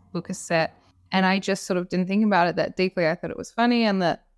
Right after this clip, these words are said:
it was useful for me because it helped me find more of what I like. And I think that that's the best role that genre can play, is that it ju-,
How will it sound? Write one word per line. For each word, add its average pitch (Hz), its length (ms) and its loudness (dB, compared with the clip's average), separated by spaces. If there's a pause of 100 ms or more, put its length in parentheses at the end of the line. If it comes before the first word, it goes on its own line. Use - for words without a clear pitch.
(100)
it 190 80 2
was 185 320 0
useful 196 500 0
for - 140 -4
me 185 200 2
because 170 340 -4
it 165 100 -2
helped 185 260 -2
me 170 240 -2
find 165 300 -2
more 160 320 -2
of 165 160 -6
what - 140 -4
I - 100 -4
like. 202 420 -2 (120)
And 175 120 0
I 170 80 2
think 175 220 -4
that 160 140 0
that's - 420 -2 (240)
the 180 100 2
best - 440 -2 (100)
role 165 320 2
that 160 160 -2 (280)
genre 165 360 0
can 170 240 -6
play, 226 340 4
is 202 160 -2
that - 200 2
it 175 120 -2
ju-, 190 140 -6